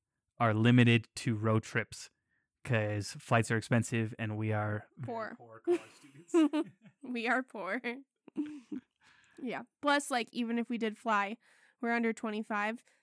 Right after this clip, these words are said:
Speaker 2: so it would, like, either we can't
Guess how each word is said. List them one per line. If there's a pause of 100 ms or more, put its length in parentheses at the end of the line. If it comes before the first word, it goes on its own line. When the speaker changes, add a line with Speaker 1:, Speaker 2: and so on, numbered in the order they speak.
(160)
Speaker 2:
so
it
would, (560)
like,
either
we
can't